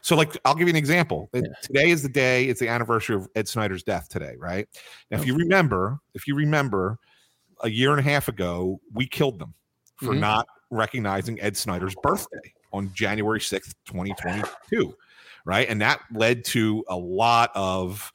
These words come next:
Speaker 1: uh, a lot of consternation. It's, you know, the fans boiled over. The Snyder family got disappointed about it, right? And it all stemmed from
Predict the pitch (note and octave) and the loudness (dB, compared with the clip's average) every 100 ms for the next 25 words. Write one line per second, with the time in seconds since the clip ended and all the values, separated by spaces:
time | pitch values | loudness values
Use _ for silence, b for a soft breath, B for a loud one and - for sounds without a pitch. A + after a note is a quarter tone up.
0 | b b b b - F#2+ G2 G2 G2 F#2 | b b b b -4 0 2 0 0 -2
1 | F#2 A2 A#2 A2 - A2 G2+ G#2+ G2+ G2+ | 0 0 0 0 -2 -2 -2 -4 -2 -2
2 | - G2+ F#2 - G#2 F#2 F2+ - A2 A#2 | -2 -4 -6 -8 -8 -6 -6 -4 -2 -2
3 | G#2 A2 A#2 A2+ G#2+ G#2+ A2 G#2+ G#2 F#2 | -4 0 0 2 0 0 0 0 -2 -4
4 | - G#2 A2+ A2 A2 G#2+ A2 G#2+ G#2+ - | -2 0 0 0 -2 -2 -2 0 -2 -2
5 | G#2+ - A2 G#2+ G#2+ F#2+ G#2 G2+ G#2 F#2+ | -6 -6 -6 -4 -4 -4 -2 -2 -2 -2
6 | A2 A#2+ C3+ - - C3 C#3+ - A#2 A2+ | -2 2 2 0 -2 0 0 0 0 -2